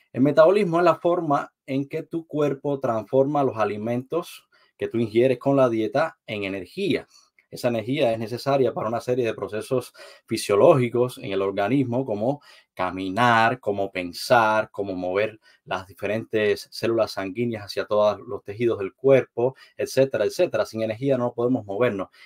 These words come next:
Y precisamente el metabolismo es el que se encarga de utilizar esa energía o de almacenar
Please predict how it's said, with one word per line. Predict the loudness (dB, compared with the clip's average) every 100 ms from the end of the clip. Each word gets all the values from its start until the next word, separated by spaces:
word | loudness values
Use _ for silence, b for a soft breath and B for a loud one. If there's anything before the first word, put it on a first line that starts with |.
| b
Y | -4
precisamente | -2 2 2 2 2
el | 0
metabolismo | 2 2 2 0 -2 -2
es | -4
el | -6
que | -8
se | -10
encarga | -6 0 0 0 -2
de | 0 0
utilizar | -2 -8 -16 -8 -2 0 -2
esa | -4 -8
energía | -10 -10 -6 -2 0
o | 0
de |
almacenar | -2 -6 -8 -4 -2 -2